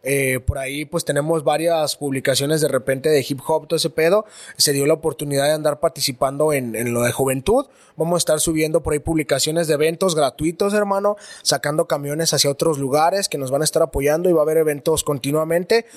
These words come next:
para que se echen una vuelta, bandita, a, a, a ver qué pedo y empezar a hacer más grande esto del hip hop aquí en, en la city, güey.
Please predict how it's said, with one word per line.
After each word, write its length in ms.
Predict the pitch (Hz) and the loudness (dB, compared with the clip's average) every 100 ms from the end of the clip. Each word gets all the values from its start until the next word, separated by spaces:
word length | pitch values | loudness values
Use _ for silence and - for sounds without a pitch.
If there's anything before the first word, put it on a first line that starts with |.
| - | -6
para 180 | 151 143 | -2 -2
que 80 | 143 | -2
se 120 | 165 | -4
echen 180 | 165 180 | 0 0
una 160 | 175 | 2
vuelta, 300 | 170 170 175 | 2 0 2
bandita, 520 | 180 180 180 175 196 160 | 0 0 -6 -2 -2 0
a, 500 | 135 117 107 92 - | -2 -2 -4 -8 -8
a, 400 | 123 123 117 110 - - - - | -2 0 0 -2 -6 -18 -16 -2
a 100 | 120 | 0
ver 140 | 143 | 2
qué 140 | - 175 | 0 -2
pedo 320 | 196 208 220 | 0 4 4
y 80 | 165 | 4
empezar 360 | 131 135 147 | 0 -2 0
a 40 | 156 | 0
hacer 180 | 170 165 | 2 0
más 160 | 170 | 2
grande 260 | 151 156 156 | 0 0 -2
esto 180 | - 160 | 2 0
del 120 | 131 | 0
hip 140 | 139 - | -4 -2
hop 160 | 139 | 0
aquí 240 | 143 135 139 | 0 -2 -4
en, 180 | 127 - | -4 -6
en 160 | 127 | -2
la 80 | 127 | 0
city, 320 | 113 123 120 120 | 2 0 0 -2
güey. 180 | 117 | -4